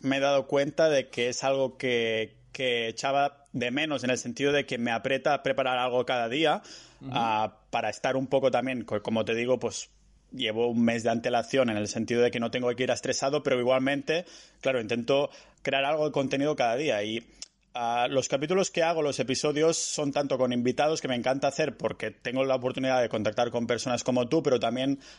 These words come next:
Speaker 1: hago episodios yo solo, que me obligo a, a preparar guión, a escribir, ¿no?
Speaker 2: Ujú.
Speaker 1: Y claro,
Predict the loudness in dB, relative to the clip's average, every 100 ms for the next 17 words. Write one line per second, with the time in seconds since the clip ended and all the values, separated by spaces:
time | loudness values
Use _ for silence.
0 | -6 -2 0 -2 -4 -2 0 0 0 -2
1 | -2 -4 -6 -20 -20 _ -4 0 2 2
2 | 4 4 4 4 2 2 0 -4 -2 0
3 | -2 -2 2 2 2 -2 -4 -4 -4 -2
4 | -4 -4 -8 -14 -6 -2 0 2 0